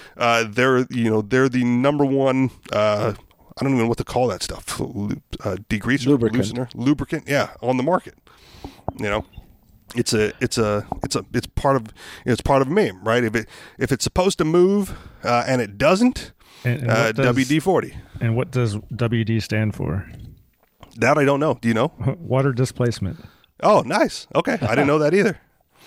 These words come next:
Speaker 3: Yeah.
Speaker 1: So there you
Speaker 3: Um,
Speaker 1: go.
Speaker 3: Yeah, so it's pretty cool stuff. But, uh, there's, uh, another sad story about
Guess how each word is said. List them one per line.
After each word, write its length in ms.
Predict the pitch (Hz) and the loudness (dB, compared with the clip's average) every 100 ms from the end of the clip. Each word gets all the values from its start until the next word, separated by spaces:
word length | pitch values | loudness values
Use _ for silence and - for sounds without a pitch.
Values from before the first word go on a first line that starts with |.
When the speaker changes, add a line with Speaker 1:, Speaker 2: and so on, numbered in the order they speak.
| - - - | -20 -20 -10
Speaker 3:
Yeah. 140 | 98 - - _ - - - - - - - - - | -10 -10 -14 _ -20 -20 -20 -20 -20 -20 -20 -20 -12
Speaker 1:
So 120 | - | -2
there 100 | 120 | 2
you 160 | 160 196 | 4 4
Speaker 3:
Um, 120 | - | 2
Speaker 1:
go. 60 | - - - - - - _ _ _ - | -2 -18 -20 -20 -20 -20 _ _ _ -6
Speaker 3:
Yeah, 200 | 104 98 | -4 -4
so 240 | - 151 | -2 -2
it's 160 | - - | -2 -2
pretty 160 | 151 | -4
cool 160 | 135 127 | -2 -4
stuff. 360 | 113 104 - - | -2 -4 -4 -4
But, 240 | 120 113 | 0 0
uh, 240 | 113 110 - | 0 -2 0
there's, 320 | 139 135 135 - _ | 2 2 -2 -10 _
uh, 220 | 131 113 107 | -2 0 0
another 300 | 135 151 127 | 2 2 0
sad 320 | 127 117 107 | 0 0 0
story 640 | - - 113 110 107 107 92 | -4 -2 0 2 0 0 -2
about 580 | 101 98 104 104 104 | -4 -4 -2 0 -2